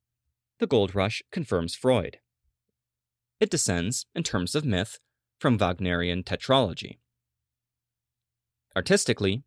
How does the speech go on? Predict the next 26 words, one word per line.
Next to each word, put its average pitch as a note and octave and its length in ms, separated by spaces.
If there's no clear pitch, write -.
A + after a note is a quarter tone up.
spiritually, F#2+ 720
it A#3 100
today A2+ 300
exceeds G2 440
the - 100
theater F#2 340
of A2 100
Pirandello F2+ 680
and F3+ 80
the F#3 60
novels G2+ 360
of C3+ 120
Proust - 420
and F#2+ 100
Joyce. - 400
The G#3+ 80
circus G#2+ 460
is D3+ 160
the F3 120
bohemian G2 480
spectacle, - 600
the F#3 60
bohemian A#2 640
act F2 280
par E2 180
excellence. F2+ 640